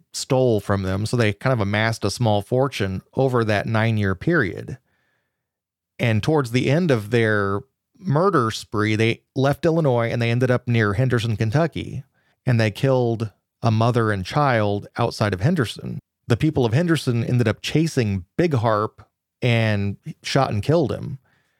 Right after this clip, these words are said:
And they cut his head off and displayed it as a warning to other outlaws. And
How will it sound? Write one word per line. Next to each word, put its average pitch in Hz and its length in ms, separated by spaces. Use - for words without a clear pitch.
And 123 200
they 107 80
cut 151 220
his 131 140
head 160 160
off 120 220
and 110 80
displayed 127 440
it 110 100
as 101 140
a 104 60
warning 120 380
to - 100
other 110 240
outlaws. - 640
And 107 460